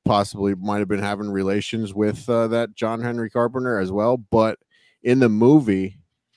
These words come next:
they're watching one of their tapes together, and, uh, Willem Dafoe plays, uh, John Henry Carpenter, and then, uh, I mentioned earlier, Greg Kinnear plays,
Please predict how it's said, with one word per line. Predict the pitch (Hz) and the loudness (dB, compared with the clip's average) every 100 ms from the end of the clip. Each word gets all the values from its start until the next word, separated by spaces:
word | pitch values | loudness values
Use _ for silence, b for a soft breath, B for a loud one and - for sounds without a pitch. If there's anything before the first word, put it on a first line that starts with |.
| _ _ - | _ _ 0
they're | 113 131 | 4 6
watching | 117 113 135 - 104 101 | 6 4 2 0 0 0
one | 107 | 0
of | 107 | 0
their | 101 | 0
tapes | 95 113 113 - | -2 -2 -2 -2
together, | - 123 120 131 156 147 _ _ _ _ - | -4 0 0 0 -2 -8 _ _ _ _ -10
and, | 107 110 104 | -6 -4 -2
uh, | 101 98 | 0 2
Willem | 104 135 135 117 | 4 4 4 2
Dafoe | 107 - 117 110 95 | -2 0 2 2 0
plays, | - 107 104 101 98 90 - _ _ _ _ _ _ _ _ - | -2 -2 -2 -2 -4 -8 -14 _ _ _ _ _ _ _ _ -8
uh, | 90 85 | -4 -4
John | 85 113 104 104 | -2 -2 -2 -2
Henry | 104 98 92 | -4 -4 -6
Carpenter, | - 98 101 98 95 90 | -4 -4 -4 -6 -6 -6
and | 95 | -6
then, | 95 92 | -6 -6
uh, | 90 87 85 _ - | -6 -8 -10 _ -14
I | 95 | -8
mentioned | 95 92 95 | -6 -6 -6
earlier, | 92 92 92 90 | -6 -4 -4 -6
Greg | 87 104 95 | -6 -6 -6
Kinnear | 104 98 95 | -8 -6 -6
plays, | - 101 95 90 - | -4 -4 -2 -6 -8